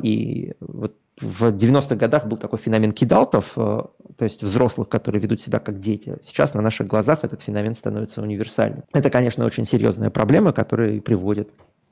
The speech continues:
к усилению репрессивного, а, аппарата. И дело не в эмоциональных решениях со стороны политиков, а именно в отношении людей и государства, там, где раньше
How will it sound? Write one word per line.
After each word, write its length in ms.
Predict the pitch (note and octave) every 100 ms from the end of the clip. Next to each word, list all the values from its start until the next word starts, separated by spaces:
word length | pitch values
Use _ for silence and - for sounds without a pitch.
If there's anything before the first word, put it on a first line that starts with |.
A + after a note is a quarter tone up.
| _ _ _ -
к 60 | -
усилению 460 | - G#2 G#2+ G#2
репрессивного, 680 | G#2 G#2+ G#2+ A#2+ G2+ G#2+ B2 - -
а, 160 | A2
аппарата. 640 | - A#2 B2 B2+ - G#2 -
И 220 | A#2+ A2+
дело 280 | A2+ C#3+ A#2+
не 280 | A#2 B2 A2+
в 440 | F#2 A2+ G#2+ G#2+
эмоциональных 640 | - A#2+ A2+ B2 B2+ A2 G#2+
решениях 420 | A2 B2 G#2+ G#2+
со 100 | -
стороны 300 | - A2 G#2
политиков, 560 | G#2 B2 A3+ - B2 -
а 340 | - G2+ G#2 - -
именно 420 | - C3 C3+ A#2
в 100 | G2
отношении 580 | A#2+ - G2+ A#2 A2 A2 - -
людей 380 | - A2 G2+ A2+
и 180 | A2+ A2
государства, 640 | G2+ - A2 A2+ G2+ -
там, 180 | - G#2+
где 140 | G2 A2
раньше 420 | A2+ G#2+ -